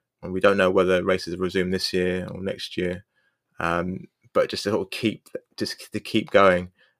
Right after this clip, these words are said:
Um, I thought it was quite interesting you sort of talk about going back to just keeping that enjoyment back to, um, you know, running your kids. And that's something you touched upon at the beginning of the conversation about why you started running.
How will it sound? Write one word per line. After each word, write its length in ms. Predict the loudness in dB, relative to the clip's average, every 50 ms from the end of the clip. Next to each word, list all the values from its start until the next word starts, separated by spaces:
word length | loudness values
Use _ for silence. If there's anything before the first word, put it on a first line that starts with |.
| _ -4
Um, 240 | -2 0 0 0 0
I 100 | -2 -2
thought 140 | -2 -2 -2
it 20 | -2
was 100 | -2 0
quite 120 | -2 -2
interesting 280 | -2 -4 -6 -6 -4 -4
you 60 | -4
sort 140 | -4 -6 -8
of 40 |
talk 100 | -10 -4
about 280 | 0 0 0 0 0 -6 _ _ _ 0
going 200 | 0 0 0 2
back 300 | 4 4 2 2 0 -4
to 120 | -4 -2
just 320 | -2 0 -2 -2 -4 -6 -6
keeping 300 | -4 -4 -4 -2 -2 -2
that 100 | -2 -2
enjoyment 440 | 2 2 4 4 4 0 -4 -2 _
back 200 | 0 0 0 -2 -6
to, 280 | -4 -2 -2 -2 -2 -4 -10 -20 -20 _ _ _ 2
um, 500 | 2 4 4 4 2 0 -4 -8 -10 -12 _ _ _
you 80 | -4
know, 60 | -2 2
running 240 | 2 2 4 2
your 80 | 0 0
kids. 200 | 0 0 0 0
And 80 | -2 -4
that's 120 | 0 0
something 200 | 0 0 0 -2
you 80 | -4 -2
touched 300 | -2 -2 -2 -2 -2 -6
upon 320 | -4 -2 -2 -2 -2 -4 -8 -14 -20 _ _ _ _ -10
at 140 | -10 -10 -6
the 40 | -4
beginning 360 | -4 -2 0 2 2 2 2
of 60 | 2
the 60 | 0
conversation 600 | -2 -2 -2 -2 0 2 4 2 2 2 -2 -4 -4
about 400 | -2 0 0 0 0 0 -4 -8 _ _ _ _ _ 0
why 200 | 4 4 4 4
you 60 | 4
started 300 | 2 2 0 2 2 0
running. 340 | 0 0 0 -2 -6 -10